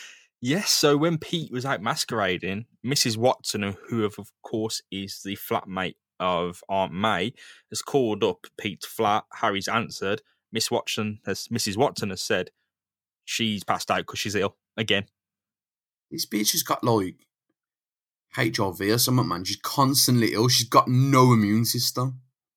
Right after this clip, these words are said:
Speaker 1: She needs to get some, she's got s-, the, the scurvy.
Speaker 2: <laughs> She needs to eat some of the, some more of them wheat cakes, son.
Speaker 1: Where back in school, when they showed you, you know, when you did,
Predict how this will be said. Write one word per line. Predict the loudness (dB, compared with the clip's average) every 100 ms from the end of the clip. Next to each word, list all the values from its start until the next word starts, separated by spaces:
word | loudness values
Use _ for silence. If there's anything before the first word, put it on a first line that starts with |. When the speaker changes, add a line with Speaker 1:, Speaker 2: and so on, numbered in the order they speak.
| _ _ _ _ _ _
Speaker 1:
She | -6
needs | -4 -2
to | -2
get | -2
some, | -6 -8 -8
she's | -6 2
got | 2 4
s-, | 0 0
the, | 0 -2 0
the | 0
scurvy. | 0 2 4 4 6 4 4 8
Speaker 2:
<laughs> | 8 6 0 2 -4 -8 -8 -6 -6 -12 -10 -8 -2 -2 -2 -14 -14
She | -8 -4
needs | -2
to | -2
eat | 0
some | 0 0
of | -2 -2
the, | 0
some | 2
more | 4 2
of |
them | 0 -4
wheat | -4 -4 -4
cakes, | -6 -4 -4
son. | -2 -4 -8 _ _ _ _ _ -2
Speaker 1:
Where | 4 4
back | 2 0 0 0
in | -6 -6
school, | -2 0 2
when | 0 0 -4 -6
they | 0 0
showed | 2 0 0 -2
you, | -4
you | -2 -2
know, | 0
when | 0
you | -2
did, | -2 -4